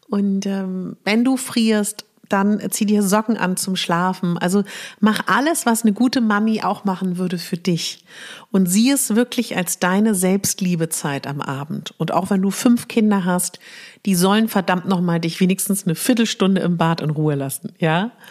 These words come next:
Ja, das wären meine kleinen süßen Tipps. Ist jetzt nicht so ganz ausführlich, ist eine kleine Quickie-Folge. Und was ich immer mache, dass ich schaue, habe ich genug getrunken oder muss ich noch ein bisschen aufholen?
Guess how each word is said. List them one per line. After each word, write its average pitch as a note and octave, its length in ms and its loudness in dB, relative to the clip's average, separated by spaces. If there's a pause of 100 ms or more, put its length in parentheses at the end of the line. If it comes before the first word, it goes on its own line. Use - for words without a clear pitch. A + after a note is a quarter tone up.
(720)
Ja, F#3+ 400 -2
das F3 200 -2
wären G3 160 4
meine F#3+ 240 2
kleinen F#3+ 380 0
süßen F#3+ 340 0
Tipps. - 420 -4 (760)
Ist - 160 -4
jetzt F3 160 -2
nicht F3 160 0
so - 100 -2
ganz D#3+ 240 0
ausführlich, G3+ 580 0
ist - 100 -6
eine F3 80 -2
kleine D#3+ 320 -2
Quickie-Folge. F3 920 0 (720)
Und B3 160 4
was A3 180 2
ich G3 140 -4
immer A#3 240 4
mache, G3+ 300 2
dass G3 180 -2
ich F3 160 -2
schaue, G3 380 2
habe F#3+ 180 2
ich - 140 -6
genug F#3+ 260 0
getrunken A3+ 600 0 (180)
oder F#3 260 2
muss G3 240 2
ich G3+ 140 -2
noch F#3 120 2
ein F#3+ 120 4
bisschen F3 300 0
aufholen? G3+ 680 0